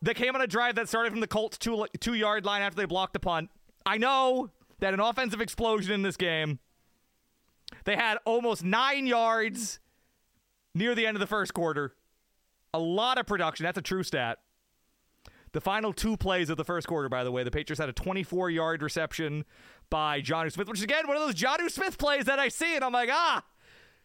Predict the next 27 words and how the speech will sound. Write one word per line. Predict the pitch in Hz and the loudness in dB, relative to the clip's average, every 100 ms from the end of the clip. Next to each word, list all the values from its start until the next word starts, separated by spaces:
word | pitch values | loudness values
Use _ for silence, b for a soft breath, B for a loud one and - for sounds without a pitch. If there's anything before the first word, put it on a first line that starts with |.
| b _ 196 | b _ -4
this | 214 | -2
guy | 247 285 | 0 2
is | 285 - | 0 0
so | 302 339 | 2 2
good | 311 370 320 | 4 2 2
when | 247 233 | 2 0
he | |
gets | 233 277 | 0 0
the | - 277 | 0 2
ball | 320 294 | 4 4
in | 220 | 2
his | 180 | 0
hand, | 180 165 160 160 | 0 0 0 -2
and | 160 156 - B B | -2 -4 -8 B B
he | 190 | -6
just | 160 190 - | -4 -4 0
can't | 269 330 - | 0 0 0
catch, | 320 320 277 | 0 0 -2
and | 240 | -2
they | |
just | 208 180 | -2 -2
refuse | 185 214 285 349 | -4 -2 0 0
to | 320 | 0
give | 302 269 | 0 0
it | 214 | 0
to | 185 139 | -2 -2
him." | 110 98 | -4 -8